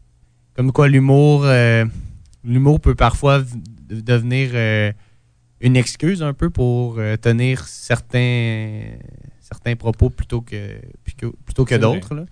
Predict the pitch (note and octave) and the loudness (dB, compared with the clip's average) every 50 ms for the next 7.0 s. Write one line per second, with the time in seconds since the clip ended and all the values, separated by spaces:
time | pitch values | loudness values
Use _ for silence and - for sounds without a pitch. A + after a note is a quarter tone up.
0 | - _ _ - C#3 - D#3+ E3 E3+ D#3+ C3+ D#3+ D3 C3+ E3+ F3+ - - D#3+ D#3 | -20 _ _ -10 -4 -2 0 2 2 4 4 2 2 4 2 0 0 0 -2 -2
1 | C3+ - C3 A#2+ A2+ A2 - B2 C3 C3+ C3 - - - - _ - A#2+ A#2+ A2+ | -2 -6 -8 -12 -12 -14 -12 -12 -12 -12 -14 -16 -20 -20 -20 _ -20 -16 -16 -16
2 | A2 A2+ A2 G#2+ G#2 G2+ G2 G#2 - _ _ _ _ _ _ _ _ A2+ A2+ A2 | -14 -14 -18 -18 -18 -20 -20 -20 -20 _ _ _ _ _ _ _ _ -18 -18 -12
3 | G#2+ B2+ B2+ B2 A#2 - - A2+ G#2 - A2 G#2 A2 - - A#2+ A#2 - - C3 | -10 -10 -10 -10 -10 -12 -14 -16 -14 -14 -16 -16 -16 -20 -20 -20 -20 -20 -20 -20
4 | - - - B2 A#2+ C#3 C#3 B2 A2 A2 B2+ B2 B2 C3 C3 C3 - _ _ _ | -20 -20 -20 -18 -12 -10 -10 -10 -10 -12 -12 -12 -12 -12 -14 -18 -20 _ _ _
5 | _ _ _ C3 B2 - C3 A#2 - - - C3+ B2+ B2+ B2 B2 C3 C#3 C#3 B2+ | _ _ _ -10 -8 -8 0 2 2 0 0 -8 -14 -14 -12 -12 -12 -10 -10 -10
6 | A#2 A#2 B2 A2+ A2 A2+ A#2+ C3 B2+ A#2 A2 A#2 A#2 A2+ A#2+ C3+ D3 C#3 C3 | -10 -10 -12 -14 -14 -14 -14 -12 -12 -12 -12 -12 -14 -12 -12 -12 -12 -14 -16